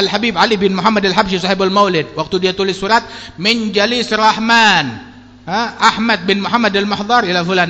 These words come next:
bin fulan." Dari teman duduknya Ar-Rahman. Siapa ini? Ahmad bin Muhammad Al-Mahdar kepada fulan bin fulan. Kenapa? Tiap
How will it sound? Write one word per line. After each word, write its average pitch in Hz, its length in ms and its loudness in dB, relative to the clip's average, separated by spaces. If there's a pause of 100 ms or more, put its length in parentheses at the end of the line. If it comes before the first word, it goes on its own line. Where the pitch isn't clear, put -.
bin 156 80 -4
fulan." 127 400 -6 (160)
Dari 185 240 0
teman 190 320 -6
duduknya 190 560 -4
Ar-Rahman. 151 800 -8 (100)
Siapa 247 340 -4
ini? 269 300 -2
Ahmad 170 340 -6
bin 165 80 -4
Muhammad 175 300 -6
Al-Mahdar 180 400 -6
kepada 170 260 -6
fulan 170 220 -6
bin 165 100 -6
fulan. 151 320 -8
Kenapa? 202 320 -8
Tiap 185 220 -2